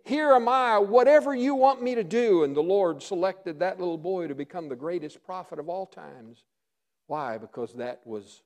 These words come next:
holy ground. And then there was Paul, the Apostle Paul. He used to be called Saul of Tarsus.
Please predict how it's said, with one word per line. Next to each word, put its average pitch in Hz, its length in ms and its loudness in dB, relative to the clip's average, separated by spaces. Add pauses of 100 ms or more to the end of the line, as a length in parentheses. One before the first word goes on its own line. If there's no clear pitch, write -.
(340)
holy 107 320 -10
ground. 101 300 -18 (1800)
And 107 100 -10
then 131 100 -2
there 131 120 -2
was 117 160 -6
Paul, 123 440 -2
the 101 120 -10
Apostle 123 440 -8
Paul. 104 540 -6 (1120)
He 151 60 -10
used 165 180 -8
to 135 60 -20
be 135 120 -8
called 135 400 -2
Saul 143 600 -8
of - 160 -20
Tarsus. 139 580 -10